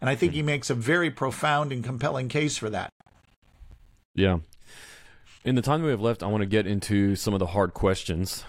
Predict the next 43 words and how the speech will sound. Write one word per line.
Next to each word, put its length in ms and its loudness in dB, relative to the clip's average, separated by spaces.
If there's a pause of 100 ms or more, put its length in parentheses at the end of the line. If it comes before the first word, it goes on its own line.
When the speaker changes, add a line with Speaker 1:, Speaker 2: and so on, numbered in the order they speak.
(140)
Speaker 2:
Uh, 60 0
I 320 2
know 160 4
that 240 0 (260)
our 140 2
listeners 360 0
are, 120 -2 (100)
have, 240 -2
probably 200 2
have 220 -4
questions 460 0
all 140 2
in 40 0
the 60 -2
back 160 0
of 60 -4
their 100 4
mind 320 4
that 80 0
they 240 2 (340)
are 100 0
eager 280 4
to 80 2
hear 220 2
you 320 2
answer. 520 0 (380)
Uh, 260 4
let's 160 2
start 160 4
with 140 -2
one. 360 2 (260)
Uh, 320 2
well, 180 2
actually, 220 -2
all 120 2
three 200 0
of 60 0
these 180 0
are 80 2
in 100 2
your, 320 2
uh, 300 2 (1000)
uh, 580 2